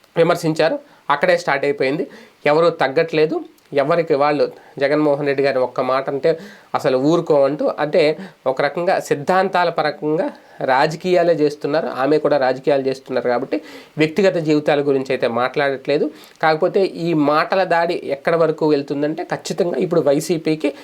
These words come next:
ఆ, జగన్మోహన్ రెడ్డి గారి పార్టీకి షర్మిల ఇప్పుడు ప్రత్యర్థిగా మారిపోయారు. ప్రధాన ప్రత్యర్థా కాదా అంటే ఇంకా ఆమె చేసే మాటలు, విమర్శలు, దానివల్ల వచ్చే ఫలితం కాంగ్రెస్ పార్టీని ఏ స్థాయిలో నిలబడతారో రేపు ఎన్నికల్లో అనే దాన్ని బట్టి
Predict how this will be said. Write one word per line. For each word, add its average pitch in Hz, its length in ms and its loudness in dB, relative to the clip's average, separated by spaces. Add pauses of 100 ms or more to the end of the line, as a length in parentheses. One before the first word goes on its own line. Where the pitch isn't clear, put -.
(300)
ఆ, - 200 2
జగన్మోహన్ 156 500 2
రెడ్డి 156 180 0
గారి 147 140 2
పార్టీకి 151 640 -2 (400)
షర్మిల 180 360 2
ఇప్పుడు 196 260 -2 (200)
ప్రత్యర్థిగా 170 480 2
మారిపోయారు. 127 480 -2 (300)
ప్రధాన 156 320 2
ప్రత్యర్థా 175 560 0
కాదా 151 360 0
అంటే 160 280 -2
ఇంకా 160 240 -2
ఆమె 147 260 0
చేసే 147 240 0
మాటలు, 139 420 -2
విమర్శలు, 147 500 -2
దానివల్ల 139 440 0
వచ్చే 139 260 -2
ఫలితం 151 500 0 (360)
కాంగ్రెస్ 160 480 0
పార్టీని 151 760 -2
ఏ 156 140 2
స్థాయిలో 156 400 2
నిలబడతారో 143 680 0
రేపు 139 360 -2
ఎన్నికల్లో 139 440 0
అనే 135 160 0
దాన్ని 135 240 0
బట్టి 151 240 -2